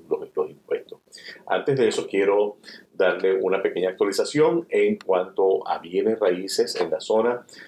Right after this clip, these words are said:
Ah, hoy buscamos en nuestro buscador de la Asociación de Realtors las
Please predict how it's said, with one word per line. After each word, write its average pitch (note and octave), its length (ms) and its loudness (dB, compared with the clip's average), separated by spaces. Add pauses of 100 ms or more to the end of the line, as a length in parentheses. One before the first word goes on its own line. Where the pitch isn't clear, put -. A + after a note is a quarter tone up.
(220)
Ah, D#2 580 0
hoy G2 400 2
buscamos F#2+ 500 0
en E2 220 -2
nuestro D#2+ 280 -2
buscador D#2+ 500 0
de G2 100 2
la E2 100 2
Asociación D2+ 400 -2
de F#2+ 80 2
Realtors F#2+ 520 0
las - 340 -2